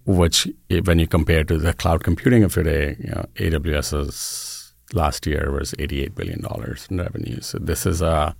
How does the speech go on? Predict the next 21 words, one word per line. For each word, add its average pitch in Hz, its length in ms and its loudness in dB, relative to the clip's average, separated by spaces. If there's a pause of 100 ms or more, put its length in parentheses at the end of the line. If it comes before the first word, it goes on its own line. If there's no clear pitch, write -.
(100)
really 107 260 8
kind 87 200 4
of 78 120 0
a 85 40 2
build 80 380 0
out 76 220 2
happening 71 500 0
of 65 300 -6
A 73 100 0
I 67 320 0 (280)
hyperscalers. 104 1120 2 (180)
It 85 80 0
is 76 180 -2
much 85 320 -4
more 82 160 0
disaggregated, 73 1300 -2 (380)
and 78 80 2
it's 71 140 -2
very, 76 200 0
very 69 240 0
global. 76 560 -6